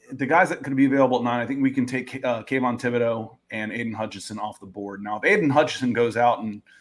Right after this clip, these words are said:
runs a four eight forty and a, and a four five shuttle, he might be available at nine, but it might be one of those that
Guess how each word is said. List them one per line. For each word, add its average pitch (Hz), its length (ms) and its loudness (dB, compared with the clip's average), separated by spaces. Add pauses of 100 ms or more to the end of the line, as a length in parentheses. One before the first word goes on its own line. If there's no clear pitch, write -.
(480)
runs 139 220 2
a 120 40 -4
four 147 240 4
eight 139 180 0
forty 135 260 4
and 123 100 0
a, 107 160 -8 (100)
and 113 100 -10
a 95 140 -8
four 135 300 0
five 131 300 4
shuttle, 151 480 0
he 123 80 -2
might 170 240 2
be 180 120 0
available 170 440 4
at 90 120 -4
nine, 95 320 -8
but 101 160 -8
it 101 80 -6
might 123 200 -2
be 135 60 2
one 135 160 2
of 131 60 2
those 139 160 0
that 110 120 -16